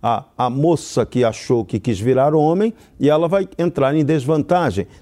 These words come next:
na hora da disputa com o masculino. Questão física, isso vai acontecer. Então, é, agora, qual é, de novo, insisto, qual é a importância desse debate? Menos treze, por favor.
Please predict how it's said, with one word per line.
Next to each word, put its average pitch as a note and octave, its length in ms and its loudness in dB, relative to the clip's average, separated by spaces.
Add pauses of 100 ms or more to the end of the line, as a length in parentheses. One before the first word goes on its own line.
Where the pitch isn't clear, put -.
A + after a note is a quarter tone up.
na A#2 80 -4
hora A#2 180 2
da A2 120 2
disputa G#2 560 -2
com G#2 360 -2
o A2 60 -4
masculino. G#2 680 -2 (320)
Questão C#3 300 -2
física, G3+ 680 -2
isso - 180 -8
vai C#3+ 240 0
acontecer. F#3+ 640 -2 (200)
Então, A#3+ 220 -6 (180)
é, - 240 -4
agora, F#3+ 400 0 (160)
qual A#3+ 240 4
é, G#3+ 220 2
de E3 220 0
novo, D#3 340 2
insisto, - 460 -2 (180)
qual F#3+ 300 4
é A#3+ 240 2 (100)
a F#3+ 140 0
importância G3+ 840 0
desse E3 360 0
debate? G#2+ 580 -2 (260)
Menos D#3 460 0
treze, F#2+ 480 -4 (100)
por A3 120 -6
favor. - 440 -10